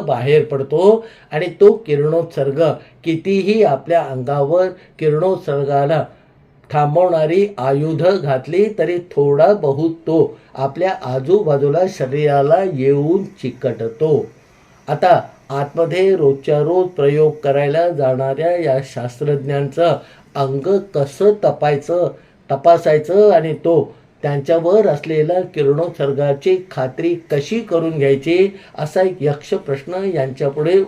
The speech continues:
उभा राहिला आणि पुढच्या आठ दिवसामध्ये आपल्या कुशल लोकांनी तो सोडवला. पुरुषांच्या बाबतीमध्ये एक बरं असतं की त्यांना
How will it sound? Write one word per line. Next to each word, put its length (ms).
उभा 340
राहिला 440
आणि 260
पुढच्या 360
आठ 220
दिवसामध्ये 720
आपल्या 340
कुशल 500
लोकांनी 600
तो 340
सोडवला. 760
पुरुषांच्या 520
बाबतीमध्ये 720
एक 240
बरं 240
असतं 440
की 180
त्यांना 380